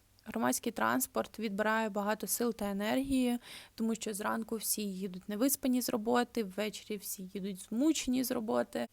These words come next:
Ця енергетика повітря, це все впливає дуже сильно на наш мозок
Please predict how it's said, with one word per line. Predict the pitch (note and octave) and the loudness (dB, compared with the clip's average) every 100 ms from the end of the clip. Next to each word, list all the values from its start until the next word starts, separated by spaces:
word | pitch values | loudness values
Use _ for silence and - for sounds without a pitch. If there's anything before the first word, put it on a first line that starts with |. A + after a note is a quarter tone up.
| - | -4
Ця | - A#3 | 0 2
енергетика | A#3 A3 G3+ A#3 - G#3 | 2 2 2 0 0 -6
повітря, | - G#3 D4+ E4 B3+ | -4 0 2 2 2
це | - | 2
все | G#3 A#3 | 0 0
впливає | A3 A3+ A3+ A#3 G#3+ G3+ | 0 0 4 4 4 0
дуже | G#3+ G3+ | -2 -2
сильно | G3 - A3 G#3 | -2 0 0 0
на | G3+ G#3 G#3 G3+ | 0 2 2 0
наш | G3+ G#3+ G3 - | 0 0 -4 -2
мозок | A#3 C4 B3 | 2 2 0